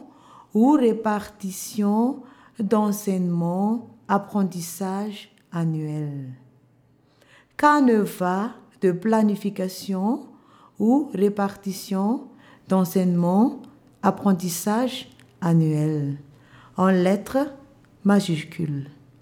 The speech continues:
en caractères majuscules. Puis, vous allez écrire zap. En bas de zap, vous allez écrire établissement.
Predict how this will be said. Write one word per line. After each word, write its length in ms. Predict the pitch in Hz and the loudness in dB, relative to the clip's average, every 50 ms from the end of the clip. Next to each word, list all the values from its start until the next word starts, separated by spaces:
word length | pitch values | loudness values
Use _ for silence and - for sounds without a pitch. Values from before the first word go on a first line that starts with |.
| _ - | _ -2
en 140 | - 190 190 | 2 2 2
caractères 960 | 190 - 254 262 262 262 247 240 - - - - - 214 208 220 240 233 - - - _ _ - | 2 0 -2 -2 -2 -2 -4 -4 -6 -14 -14 -6 -4 -4 -2 -2 -4 -8 -10 -18 -20 _ _ 0
majuscules. 880 | 208 214 202 202 - 175 165 - - - - - 165 156 151 143 135 - - - - - - - - - - - - - _ _ _ _ _ _ _ _ _ _ _ _ _ _ _ _ | 0 0 0 0 -2 -6 -6 -6 -10 -14 -10 -8 -6 -6 -6 -8 -10 -12 -18 -20 -20 -20 -20 -20 -20 -20 -20 -20 -20 -20 _ _ _ _ _ _ _ _ _ _ _ _ _ _ _ _
Puis, 640 | - - 226 226 233 247 269 294 339 415 - - - - - _ _ _ _ _ _ _ _ _ _ _ _ - | -4 0 2 4 6 6 6 6 4 2 0 -6 -14 -18 -20 _ _ _ _ _ _ _ _ _ _ _ _ -4
vous 180 | 240 277 226 240 | -2 2 4 4
allez 280 | 226 214 202 202 190 | 4 6 6 4 4
écrire 520 | 185 180 - 196 185 202 214 233 277 302 302 294 - - | 2 0 -2 -2 0 2 4 4 4 2 0 -2 -8 -10
zap. 640 | 165 151 147 - - 180 175 185 220 - - - - 339 453 494 - - - _ _ _ _ _ _ _ _ _ _ _ _ _ _ _ _ _ _ _ _ _ _ _ _ | -8 -8 -6 -2 0 0 0 0 0 -4 -10 -10 -6 -6 -6 -6 -8 -18 -20 _ _ _ _ _ _ _ _ _ _ _ _ _ _ _ _ _ _ _ _ _ _ _ _
En 200 | - 196 208 208 | 0 2 4 4
bas 260 | 202 175 190 185 185 170 | 4 4 2 2 0 2
de 180 | 151 170 165 | 2 2 2
zap, 600 | 160 147 - - 165 175 - - - - - 330 381 453 - - - - _ _ _ _ _ - | 2 0 -2 -2 0 -2 -2 -2 -6 -10 -4 -4 -4 -4 -6 -14 -20 -20 _ _ _ _ _ 0
vous 180 | 202 220 185 | 0 2 2
allez 280 | 196 185 175 170 175 170 | 2 0 2 2 2 2
écrire 480 | 160 160 - - 180 208 240 285 302 - - - | 0 -2 -4 -2 0 2 2 2 0 -2 -6 -2
établissement. 880 | - 196 190 190 240 240 247 202 202 190 165 165 - - 175 156 135 127 | -2 -2 -2 0 0 0 0 0 0 -2 -2 -2 -4 -6 -8 -8 -8 -8